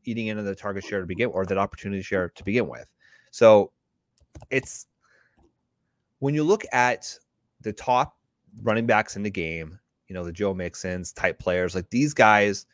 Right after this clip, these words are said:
dominate the opportunity share. But when they're out, yes, obviously it's gonna be more of a timeshare.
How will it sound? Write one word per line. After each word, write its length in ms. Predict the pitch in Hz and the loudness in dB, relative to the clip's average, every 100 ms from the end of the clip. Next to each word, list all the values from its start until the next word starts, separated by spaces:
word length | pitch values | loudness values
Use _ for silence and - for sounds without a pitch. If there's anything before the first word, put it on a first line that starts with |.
| _ _ _ _ _ _ _ - | _ _ _ _ _ _ _ -6
dominate 560 | 104 107 110 107 107 - _ _ | 2 2 2 -2 -4 -10 _ _
the 80 | 95 | -6
opportunity 520 | 90 87 95 92 85 | -6 -10 -12 -10 -10
share. 360 | - 71 60 - | -10 -10 -10 -10
But 80 | 98 | -2
when 160 | 107 127 | 0 0
they're 180 | 147 151 | 0 2
out, 300 | 156 98 - - | 4 4 -2 -4
yes, 360 | 131 - - - | -2 -4 -14 -2
obviously 420 | 117 135 127 107 | -2 0 -4 -6
it's 80 | 98 | -6
gonna 180 | 104 95 | -6 -4
be 100 | 95 | -4
more 140 | 92 | -4
of 60 | 80 | -6
a 40 | |
timeshare. 560 | - 107 104 - - | -6 -4 -4 -8 -12